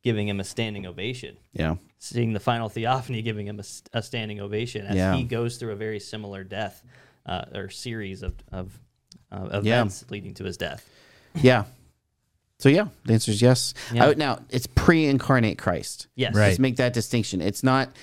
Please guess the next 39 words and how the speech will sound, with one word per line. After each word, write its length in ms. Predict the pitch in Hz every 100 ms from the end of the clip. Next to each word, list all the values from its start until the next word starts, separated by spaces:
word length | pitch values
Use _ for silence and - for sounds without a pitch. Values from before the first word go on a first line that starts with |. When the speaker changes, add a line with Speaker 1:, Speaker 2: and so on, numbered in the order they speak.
| - -
Speaker 2:
Christ, 580 | - 143 131 127 - -
like, 200 | 110 104
going 220 | 123 117
back 260 | 113 120 123
in 80 | 107
time 260 | 123 117
as, 200 | 110 101
as 180 | - 104
a 60 | 95
human, 360 | - 117 117
as 120 | 104
a 40 | 98
person 400 | - 120 - 87
in 120 | 110
the 80 | 98
flesh, 340 | - 110 107
as 120 | 104
he 80 | 101
was 200 | 95 104
on 120 | 98
this 140 | 92 -
earth, 360 | - 110 123 - - - - - -
like, 240 | 104 107
being 240 | 107 117 117
in 80 | 117
the 80 |
furnace. 560 | - 120 117 127 123 - - - -
It's, 240 | 110 - -
it's 220 | 110 -
a 40 |
pre-incarnate, 880 | 101 - 123 110 - 117 110 101 - -
it's 180 | 110 -
Christ 440 | - 143 135 127
as 140 | 110 101
he 80 |
existed 640 | 98 95 113 - 98 90 - _
in, 260 | 95 92 -
in 100 | 101
tr-, 180 | -